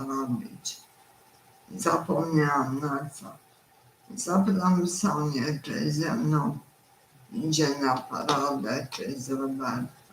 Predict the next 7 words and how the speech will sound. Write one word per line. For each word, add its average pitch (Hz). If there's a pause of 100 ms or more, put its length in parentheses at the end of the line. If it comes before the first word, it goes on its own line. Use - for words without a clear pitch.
(880)
Albo 185
w 190
ogóle 165
ona 131 (1300)
spać -
lubi 139
długo. 196